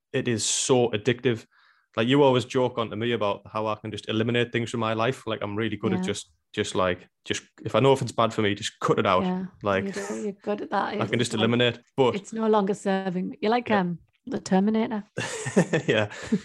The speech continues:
Speaker 1: but
Speaker 2: <laughs>
Speaker 1: there's like an exception to the rule 'cause sugar is the one thing which I always struggle with. It's like, it's my kryptonite. I've done like months and months and months where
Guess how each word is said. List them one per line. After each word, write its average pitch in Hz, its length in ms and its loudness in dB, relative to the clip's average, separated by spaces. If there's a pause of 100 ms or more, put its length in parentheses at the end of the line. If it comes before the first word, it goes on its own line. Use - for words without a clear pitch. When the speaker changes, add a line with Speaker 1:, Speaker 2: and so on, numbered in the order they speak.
(200)
Speaker 1:
but 269 180 8 (160)
Speaker 2:
<laughs> - 880 -6
Speaker 1:
there's 117 200 2
like 110 120 2
an 113 120 2
exception 120 460 -4
to 117 80 -6
the 110 100 0
rule 113 180 -2
'cause 113 140 -10
sugar 123 320 -2
is 117 200 -4
the 110 100 -4
one 107 200 -2
thing 107 240 -4
which 104 160 -6
I 101 140 -4 (140)
always 101 680 2 (240)
struggle 104 400 -2
with. 101 180 0
It's - 120 -10
like, 98 100 2
it's - 140 -8
my 101 120 0
kryptonite. 104 580 -2 (800)
I've 107 200 0
done 123 180 4
like 104 340 2
months 120 400 2
and 117 100 0
months 123 280 0
and 113 80 -2
months 131 300 0
where 117 340 0